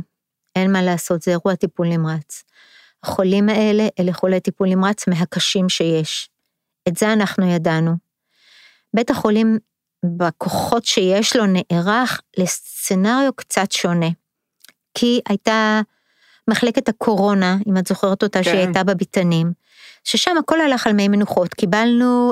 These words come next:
Speaker 1: את האנשים מהדיימונד פרינסס, וכל היום זה היה מין, אה, שיחות פסיכולוגיות, ולשעשע אותם כדי שהם לא ירגישו שקלענו אותם.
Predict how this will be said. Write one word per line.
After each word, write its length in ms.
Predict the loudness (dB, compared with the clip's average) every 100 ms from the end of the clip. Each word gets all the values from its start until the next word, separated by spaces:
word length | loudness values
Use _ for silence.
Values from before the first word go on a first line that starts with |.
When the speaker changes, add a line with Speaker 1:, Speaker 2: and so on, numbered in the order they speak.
| 0
Speaker 1:
את 160 | -2 0
האנשים 920 | 0 0 0 0 0 2 2 2 2
מהדיימונד 560 | 2 2 2 2 2 0
פרינסס, 680 | 0 -2 -2 -2 -2 -4 -10 _ -20 -20 -20 _ -2
וכל 220 | 0 2
היום 240 | 2 2
זה 160 | 2 2
היה 260 | 2 2
מין, 260 | 2 2 2
אה, 80 | 2
שיחות 320 | 0 0 -2
פסיכולוגיות, 1000 | 0 -2 0 2 2 2 2 2 2 0 0
ולשעשע 920 | 2 2 2 2 2 2 2 2 2
אותם 220 | 2 0
כדי 200 | 2 0
שהם 180 | 2 2
לא 80 | 2
ירגישו 360 | 2 0 0
שקלענו 640 | 0 0 0 2 2 2 2
אותם. 540 | 0 0 0 2 0